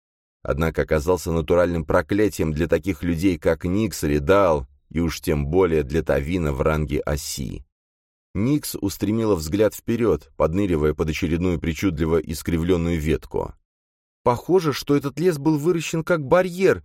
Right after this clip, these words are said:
не позволяющий любой Оси подобраться к Турубье, и призванный лишить их Синмельда, прежде чем они смогут стать ключом к её запуску». Грелин строго нацелился пальцем на Шию. «Тогда пробирайся ещё осторожней». Она кивнула.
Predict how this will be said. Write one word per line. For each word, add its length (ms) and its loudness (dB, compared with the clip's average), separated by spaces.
не 120 -4
позволяющий 580 2
любой 340 4
Оси 180 -4
подобраться 480 2
к 60 -18
Турубье, 540 0
и 100 -6
призванный 540 0
лишить 480 -4
их 260 -4
Синмельда, 680 2
прежде 320 -4
чем 200 -2
они 160 0
смогут 360 0
стать 280 0
ключом 420 -2
к 60 -6
её 160 4
запуску». 600 -2
Грелин 460 2
строго 420 0
нацелился 600 -2
пальцем 420 -2
на 120 -4
Шию. 500 -8
«Тогда 340 0
пробирайся 560 2
ещё 260 4
осторожней». 760 0
Она 200 -4
кивнула. 580 -4